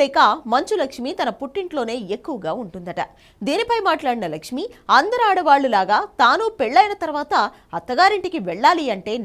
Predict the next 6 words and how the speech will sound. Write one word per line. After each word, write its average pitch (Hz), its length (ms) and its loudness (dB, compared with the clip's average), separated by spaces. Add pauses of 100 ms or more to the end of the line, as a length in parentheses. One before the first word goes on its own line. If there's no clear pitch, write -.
నచ్చదని, 262 440 -4 (340)
అందుకే 415 280 2 (380)
తను 330 180 2 (220)
నాన్నగారి 415 560 4
ఇంట్లో 269 200 -2 (160)
ఉంటాను 370 320 -2